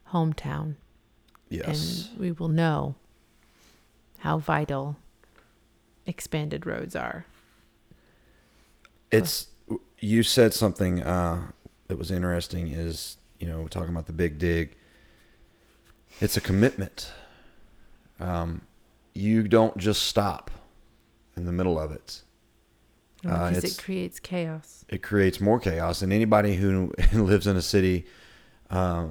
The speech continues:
Speaker 2: amongst, uh, where they're doing, uh, road construction, you're very, very well aware of this fact that during road construction, there is more traffic. It's total chaos. It's just a mess.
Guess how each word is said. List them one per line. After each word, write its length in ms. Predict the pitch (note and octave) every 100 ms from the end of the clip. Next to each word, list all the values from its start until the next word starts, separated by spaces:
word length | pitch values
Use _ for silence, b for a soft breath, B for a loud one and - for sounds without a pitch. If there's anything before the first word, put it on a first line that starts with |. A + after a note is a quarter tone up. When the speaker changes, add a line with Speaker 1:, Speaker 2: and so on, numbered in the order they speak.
| -
Speaker 2:
amongst, 600 | F#2 F#2 F#2 - - - - _ _ _ _ _ -
uh, 240 | - E2 - _ _ _ -
where 140 | G2
they're 140 | F#2+
doing, 560 | F2+ G#2 G2+ F#2+ F2+ D#2+
uh, 260 | - E2+ D#2+
road 280 | E2 G2 A#2+
construction, 720 | F2 - F2 E2 - E2 E2 b b b b b b
you're 180 | - G2+
very, 380 | F#2+ G#2 B2 F2+ - -
very 300 | C#2+ G2 C3+
well 260 | G2 E2 E2+
aware 340 | E2+ F2 E2 D2+
of 100 | E2
this 220 | E2+ -
fact 380 | F#2+ F2 E2+ -
that 240 | E2+ D2
during 260 | F#2 F#2+ F#2
road 280 | F2+ G2 -
construction, 640 | F2 - F2 E2+ F2 E2
there 240 | E2+ F#2 F2
is 420 | E2 D2 - - b b b b b
more 480 | E2 F#2+ G#2+ C3 C3
traffic. 640 | - - D#2+ E2 - E2 -
It's 200 | - -
total 400 | - A#2 A#2+ G2+
chaos. 720 | - D2 D#2 D2+ D2+ - -
It's 140 | C#2 -
just 360 | E2 D#2 - - _ _
a 60 | E2
mess. 680 | E2 E2+ F#2 - - -